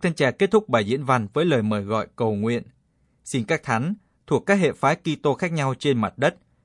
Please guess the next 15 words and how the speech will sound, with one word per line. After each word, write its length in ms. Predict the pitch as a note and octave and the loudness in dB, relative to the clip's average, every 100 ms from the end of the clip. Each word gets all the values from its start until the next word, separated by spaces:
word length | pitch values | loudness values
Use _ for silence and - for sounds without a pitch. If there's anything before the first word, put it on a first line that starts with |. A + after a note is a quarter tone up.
| - | -6
nhưng 160 | E3+ | -2
đang 160 | E3+ E3+ | 2 2
ở 100 | A2+ | 0
cùng 320 | - C3 G#2+ | 0 0 0
một 200 | G#2+ G2 | -2 -4
thiên 220 | C#3+ D3 | -4 -2
đàng, 260 | A#2 A2 F2+ - _ _ - | -2 -2 -4 -12 _ _ -6
xin 160 | F#3 | 0
các 140 | G#3 F3 | 2 2
ngài 140 | C3 | 0
cầu 200 | - A#2+ | 0 0
bầu 240 | A#2+ A#2 | 2 2
cho 140 | G#2 C#3 | 0 -2
chúng 200 | F3+ F3+ | -2 0
ta 300 | C#3+ C#3 | 2 2